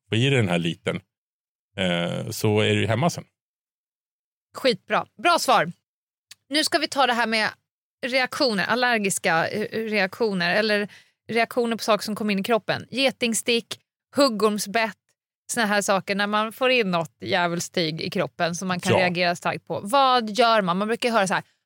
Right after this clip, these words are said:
Speaker 2: behåll lugnet. Gamla klassiker på getingbrick. Krossa en Alvedon och lägg på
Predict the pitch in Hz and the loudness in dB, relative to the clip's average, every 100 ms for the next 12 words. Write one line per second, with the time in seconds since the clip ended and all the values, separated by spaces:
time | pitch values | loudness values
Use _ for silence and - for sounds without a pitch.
0 | _ 247 214 277 269 247 208 208 208 208 | _ 0 4 4 4 4 2 2 2 0
1 | 202 202 196 _ - - _ _ _ _ | 0 0 -2 _ -8 -8 _ _ _ _
2 | _ - 370 381 - 233 - 302 302 277 | _ -2 0 0 0 -2 -2 -4 -2 0
3 | - 202 226 247 _ _ - 339 330 226 | 0 0 -2 -4 _ _ -4 0 2 4
4 | 220 330 330 254 254 240 208 - - 453 | 4 4 4 4 4 2 0 -2 6 8
5 | 427 | 8